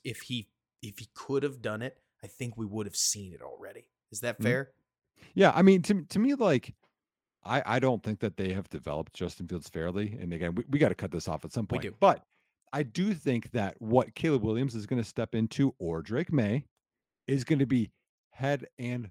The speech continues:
Speaker 2: shoulders better than what Justin Fields has stepped into.
Speaker 1: I think so. I can't wait, uh, because it's, it's probably gonna be one of the better Bears teams that I've ever seen in my life.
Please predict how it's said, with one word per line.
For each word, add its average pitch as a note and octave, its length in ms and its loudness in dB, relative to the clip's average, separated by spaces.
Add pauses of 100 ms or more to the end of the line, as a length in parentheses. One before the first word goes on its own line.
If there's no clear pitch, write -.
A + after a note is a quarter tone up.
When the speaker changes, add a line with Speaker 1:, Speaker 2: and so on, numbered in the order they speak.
Speaker 2:
shoulders A#2 560 -6
better F#2+ 280 -8
than F2 120 -10
what D#2+ 140 -8
Justin D#2+ 280 -8
Fields E2+ 200 -8
has E2 100 -12
stepped - 260 -10
into. C#2 300 -12 (460)
Speaker 1:
I C3 80 -6
think G#2+ 240 -10
so. - 180 -10 (720)
I A#2+ 100 -4
can't A#2 240 -2
wait, A2 220 -6 (560)
uh, A2 160 -8
because G#2+ 640 -6
it's, - 320 -6 (520)
it's - 180 -12
probably C3 460 -2
gonna A2 180 -2
be G#2 100 -6
one G#2+ 140 -6
of G#2 60 -6
the G2+ 60 -10
better G2 200 -6
Bears F#2+ 300 -8
teams G2+ 260 -8
that D#2 140 -12
I've F2 100 -8
ever F#2+ 140 -12
seen G2 160 -10
in F2 60 -16
my D#2 100 -16
life. G2 300 -10